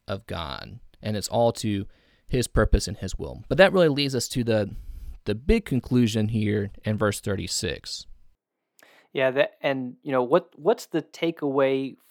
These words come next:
Speaker 2: from both of these conversations, Jesus and Nicodemus, and what John says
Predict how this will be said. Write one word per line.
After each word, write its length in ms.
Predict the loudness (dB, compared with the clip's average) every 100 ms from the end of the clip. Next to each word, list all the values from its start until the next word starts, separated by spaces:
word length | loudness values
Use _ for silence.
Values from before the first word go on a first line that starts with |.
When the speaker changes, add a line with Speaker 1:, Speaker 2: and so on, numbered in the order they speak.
| -4
Speaker 2:
from 480 | 0 0 -2 -8 -16 _ _ 4
both 260 | 4 4
of 120 | -2
these 400 | -2 -6 -6 -12 -8
conversations, 1000 | -4 -4 -6 -4 -4 -2 -6 -8 -10 -8
Jesus 420 | -2 0 0 -4
and 100 | -4
Nicodemus, 800 | -4 -6 -8 -10 -8 -10 -14 -20 _ _ _ _ _ -8
and 400 | -4 -2 -2 -2
what 160 | -4 -2
John 260 | 0 0
says 380 | 0 0 0 -2